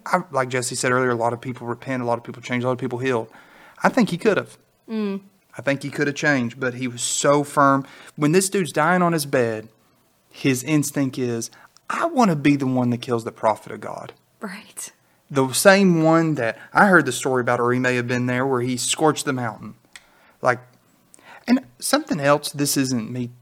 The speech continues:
Speaker 1: talking spiritual or something. There is a lot of fire in Elijah.
Speaker 2: Right?
Speaker 1: Fire, fire, fire, fire. Like, we're, we're going into chapter two now.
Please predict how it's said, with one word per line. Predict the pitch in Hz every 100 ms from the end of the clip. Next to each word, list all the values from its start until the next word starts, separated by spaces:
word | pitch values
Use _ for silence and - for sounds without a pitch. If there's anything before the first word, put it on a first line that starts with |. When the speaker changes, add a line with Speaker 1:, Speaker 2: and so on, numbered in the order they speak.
| _ _
Speaker 1:
talking | - 110 - 107 104 - _ -
spiritual | - - 127 120 117 117
or | 113
something. | 117 110 120 - - -
There | 277
is | 320
a | 127
lot | 117 117 120 156
of | 196
fire | - 131 123 110 104
in | 113
Elijah. | 113 123 120 120 - 120 _ _ -
Speaker 2:
Right? | 208 214 247 349 403
Speaker 1:
Fire, | 147 190 233
fire, | 170 151 143
fire, | 135 135
fire. | 131 120 120 120 - -
Like, | 135 135
we're, | 147 151
we're | 147 156 185
going | 233
into | 202 147
chapter | 190 175 -
two | 180
now. | 160 120 117 117